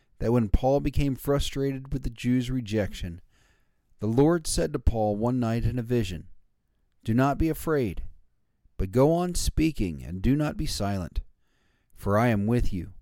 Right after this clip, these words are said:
and no one will attack you to harm you, for I have many in the city who are my people."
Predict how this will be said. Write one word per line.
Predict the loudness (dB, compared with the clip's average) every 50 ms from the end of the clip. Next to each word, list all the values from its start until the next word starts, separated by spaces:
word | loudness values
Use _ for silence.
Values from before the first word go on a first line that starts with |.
| -20 _ _ _ _ _ _ _ _ _ _
and | -8 -4 0
no | 4 4 4
one | 4 4 2 2
will | 2 2 2 2
attack | 0 0 0 -2 -2 -4 -6 -8 -6 -6
you | -4 -4
to | -4 -4
harm | -4 -4 -4 -4 -4 -4
you, | -6 -8 -10 -12 -16 _ _ _ _ _ _ _ _ _ _ _ _ _ -6
for | 0 2 4 4
I | 4 4
have | 4 2 2 0
many | 0 2 2 2 0 0 -2 -2
in | -4 -4
the | -4 -4
city | -4 -4 -4 -4 -4 -4 -4 -2
who | -2 0 0 2
are | 0 0 0
my | -2 -4 0
people." | 0 0 0 2 -2 -4 -6 -8 -10